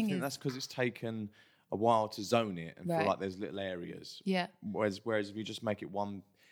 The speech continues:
Speaker 1: you think of it as one big space, it's quite, uh, it can be quite cold.
Speaker 2: Yeah. I think I lived in a warehouse for years when I first moved to London, and we actually managed to zone it into, um, like, a course for rollerblading.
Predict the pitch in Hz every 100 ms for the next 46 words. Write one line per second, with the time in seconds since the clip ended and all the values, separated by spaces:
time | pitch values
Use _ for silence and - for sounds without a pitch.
0 | - 98 127 113 - 80 98 92 85 -
1 | - 82 82 80 - - 95 92 - 95
2 | 90 90 - 104 113 104 90 - 80 -
3 | _ _ - - 196 185 185 170 - -
4 | - - 254 262 233 247 247 - _ _
5 | 185 202 202 185 170 170 170 156 - 175
6 | 165 160 170 160 160 165 160 156 - 165
7 | 165 156 156 175 202 196 190 - 180 185
8 | 190 180 - - 175 160 170 185 185 165
9 | 165 - 165 165 - 160 156 156 - -
10 | - - _ - 202 196 - 190 185 180
11 | 180 254 214 185 - 175 170 175 170 165
12 | 151 139